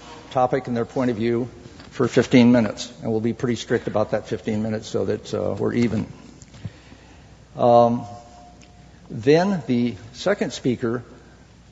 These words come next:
in interview mode draws that person out even more on, uh, on their point of view.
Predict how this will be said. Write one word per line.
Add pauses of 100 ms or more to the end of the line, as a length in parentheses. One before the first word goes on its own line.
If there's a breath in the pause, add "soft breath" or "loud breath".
(360)
in
interview
mode
draws
that
person
out
even
more (520)
on,
uh, (640)
on
their
point
of
view.